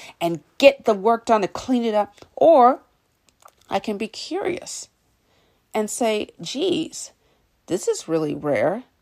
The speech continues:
I've never seen anything like this." Perhaps there was something that was beyond my family members' control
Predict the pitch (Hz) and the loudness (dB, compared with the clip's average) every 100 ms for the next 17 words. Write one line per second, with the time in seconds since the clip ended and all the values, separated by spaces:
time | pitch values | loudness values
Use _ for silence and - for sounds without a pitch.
0 | _ _ _ _ _ _ _ - - 214 | _ _ _ _ _ _ _ -12 -2 -2
1 | - 147 151 - 160 156 151 147 143 143 | 0 -2 -4 -6 -6 -6 -6 -8 -12 -10
2 | - - - 202 330 - - _ _ _ | -12 -12 -6 -4 -4 -10 -18 _ _ _
3 | _ _ _ _ - 190 247 302 - 262 | _ _ _ _ -6 2 2 2 0 2
4 | 254 247 - 240 - 240 226 214 - 180 | 2 2 0 -2 -2 -4 -2 -2 -4 -6
5 | 196 202 202 214 190 185 - 190 190 185 | -6 -2 -2 -2 -4 -6 -6 -6 -4 -4
6 | 180 180 175 - 175 - 247 262 214 180 | -4 -4 -6 -8 -12 -6 2 4 4 2
7 | - | -2